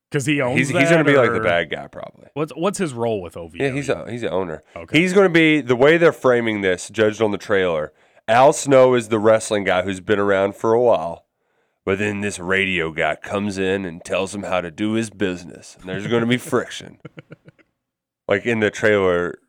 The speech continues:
Speaker 2: clip, they're like, "We gotta make money," uh, M-, Matt's saying, which I, which I enjoy. But, like, yeah, it's a business,
Speaker 1: And
Speaker 2: so.
Speaker 1: that'll, that'll be on what platform?
Speaker 2: Netflix.
Speaker 1: Okay,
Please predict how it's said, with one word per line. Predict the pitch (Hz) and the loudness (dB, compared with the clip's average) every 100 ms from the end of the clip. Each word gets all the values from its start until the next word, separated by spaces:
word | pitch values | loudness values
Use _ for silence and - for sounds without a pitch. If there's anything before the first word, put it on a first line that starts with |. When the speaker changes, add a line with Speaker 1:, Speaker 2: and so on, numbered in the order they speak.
| _ | _
Speaker 2:
clip, | 98 92 - | -2 -2 -2
they're | 87 | -2
like, | 80 78 - - _ _ _ _ _ _ _ _ _ | -2 -2 -6 -14 _ _ _ _ _ _ _ _ _
"We | 120 151 | -2 2
gotta | 214 233 | 4 4
make | 185 208 190 | 2 2 2
money," | 220 330 110 - _ - | 2 2 0 -10 _ -2
uh, | |
M-, | 107 - 101 101 80 | 0 0 -6 -8 -6
Matt's | 98 87 87 | -2 -2 -2
saying, | 90 82 80 | -4 -4 -4
which | 85 - | -6 -2
I, | 90 80 60 | 0 0 -6
which | 98 98 | -8 -2
I | 92 90 | 0 0
enjoy. | 85 85 80 76 - | -2 -6 -6 -8 -4
But, | 104 | -2
like, | 98 101 120 | -2 -2 -4
yeah, | 143 - - | -6 -8 -20
it's | 92 | -18
a | |
business, | 107 131 113 101 | -6 -6 -6 -10
Speaker 1:
And | 127 143 | -8 -2
Speaker 2:
so. | |
Speaker 1:
that'll, | 147 151 123 | -2 -2 -4
that'll | 139 147 | -4 -2
be | 135 | -2
on | 120 | -4
what | 120 127 | -4 -6
platform? | - 127 120 139 139 127 | -6 -8 -8 -12 -10 -4
Speaker 2:
Netflix. | 98 - - - - | -4 -4 -12 -18 -14
Speaker 1:
Okay, | 98 80 | -14 -14